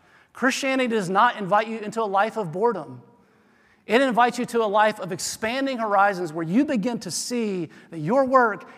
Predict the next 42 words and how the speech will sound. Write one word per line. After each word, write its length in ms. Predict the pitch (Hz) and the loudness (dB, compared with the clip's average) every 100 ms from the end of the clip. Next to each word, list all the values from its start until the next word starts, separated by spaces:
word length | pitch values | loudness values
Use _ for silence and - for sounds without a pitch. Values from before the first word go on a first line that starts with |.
| - | -8
is 120 | 160 | -2
not 220 | 196 240 | 0 0
just 160 | 226 190 | -2 -4
about 300 | 190 208 196 | 0 0 -2
you. 320 | 202 175 131 _ _ _ _ _ _ _ _ - | -8 -10 -12 _ _ _ _ _ _ _ _ -4
And 140 | 190 | 0
it 80 | 220 | 2
is 160 | 214 175 | 0 0
not 320 | 202 254 277 | 0 2 0
just 180 | 233 - | -4 -6
a 60 | |
means 540 | 214 214 208 196 - - - _ | -6 -4 -4 -6 -8 -16 -20 _
of 100 | 185 | -8
getting 240 | 156 233 214 | 0 0 2
money. 240 | - 175 | 0 0
And 140 | 196 208 | -2 0
money 220 | 262 294 | 2 0
is 100 | 247 | 0
a 60 | 226 | 0
good 160 | 247 | -2
thing. 240 | - 269 175 | -2 -4 -4
We're 80 | |
talking 220 | 175 233 208 | -2 -2 -2
about 180 | 202 | -4
money 220 | 185 202 180 | -4 -6 -4
next 260 | 185 - | -6 -8
week, 180 | 165 139 | -10 -8
by 140 | 139 | -10
the 80 | 135 | -12
way. 180 | 123 - - _ _ _ _ _ _ _ _ _ _ - | -14 -18 -20 _ _ _ _ _ _ _ _ _ _ 0
But 100 | 226 | 2
it 60 | |
means 240 | 247 285 233 | 4 2 0
to 80 | 233 | -4
see 460 | - 254 285 285 | -4 0 0 0
your 380 | 220 202 254 240 | 0 2 4 4
job 480 | 170 170 240 254 214 | 2 -2 0 2 0
as 100 | 190 | 0
a 60 | 190 | -2
way 340 | 180 220 233 | 0 0 0
to 160 | 233 208 | 0 -6
bless 560 | 139 160 226 247 - | -4 0 0 0 -6